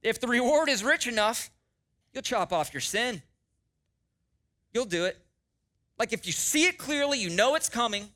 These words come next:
It's painful in the present to do that a lot of times. It's,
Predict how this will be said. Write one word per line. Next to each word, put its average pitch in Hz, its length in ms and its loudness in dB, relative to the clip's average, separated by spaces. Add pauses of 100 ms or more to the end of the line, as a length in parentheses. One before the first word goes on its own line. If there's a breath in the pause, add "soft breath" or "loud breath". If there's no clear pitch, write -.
(1080)
It's - 120 -8
painful 208 500 -2
in 170 60 -2
the 160 60 -6
present 151 400 -4
to 147 80 -10
do 143 180 -4
that 147 180 0
a - 20 0
lot 143 180 -2
of 139 60 -14
times. 165 180 -6
It's, 208 160 -4